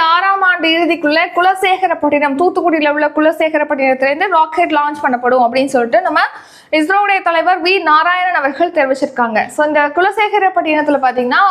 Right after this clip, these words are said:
உம், தொள்ளாயிரத்தி எண்பத்தி ஆறு கோடி மதிப்பீட்டுல ராக்கெட் ஏவுதளம் அமைக்கப்படுது. நம்ம நாட்டுடைய ரெண்டாவது ராக்கெட் ஏவுதளம் இது. அஹ், ரெண்டாயிரத்தி இருநூத்தி முப்பத்தி மூன்று ஏக்கர்ல அமைக்கிறாங்க நிலத்துல.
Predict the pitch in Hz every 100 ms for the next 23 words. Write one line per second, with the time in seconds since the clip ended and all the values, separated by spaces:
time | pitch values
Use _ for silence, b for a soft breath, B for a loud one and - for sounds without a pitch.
0 | - 247 254 254 262 302 359 381 381 381
1 | 269 285 - 349 339 311 277 285 285 254
2 | 262 277 277 254 302 440 330 285 320 269
3 | 247 240 285 269 233 240 240 214 214 -
4 | _ b b b 277 294 302 302 302 349
5 | 349 285 302 302 285 262 254 269 240 233
6 | 240 226 208 185 - B B - 269 294
7 | 320 370 381 381 359 339 349 370 339 339
8 | 370 349 320 294 285 294 311 302 285 262
9 | 262 269 254 226 214 220 233 226